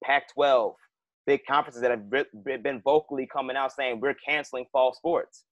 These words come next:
and we're postponing th-, those fall sports to the spring." But even in a more professional setting, like the N B A, um, the N F L, covid actually could have been a blessing in disguise just from a protesting perspective.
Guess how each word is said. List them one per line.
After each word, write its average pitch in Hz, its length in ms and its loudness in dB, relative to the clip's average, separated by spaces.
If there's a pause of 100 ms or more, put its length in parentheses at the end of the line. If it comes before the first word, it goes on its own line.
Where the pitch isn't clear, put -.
(260)
and 127 100 -4
we're 131 80 2
postponing 160 600 0
th-, - 180 -4
those 131 260 -2
fall 127 160 4
sports 123 360 0
to 113 80 -10
the - 80 -12
spring." 156 420 -8 (640)
But 151 240 2
even 196 180 0
in 202 80 0
a - 20 -6
more 190 120 2
professional 170 640 0
setting, 87 420 -4
like 123 200 0
the - 80 -4 (100)
N 139 160 -4
B 139 220 0
A, 131 280 0 (560)
um, 127 560 -2 (480)
the - 160 -12
N 139 160 0
F 139 220 0
L, 156 340 4 (500)
covid 180 460 4
actually 175 360 0
could - 180 0
have 165 100 2
been 160 120 0
a 131 60 0
blessing 151 360 -2
in 139 100 -8
disguise 156 500 -2
just 160 160 -2
from 151 120 -2
a 135 40 0
protesting 156 600 -4
perspective. - 600 -6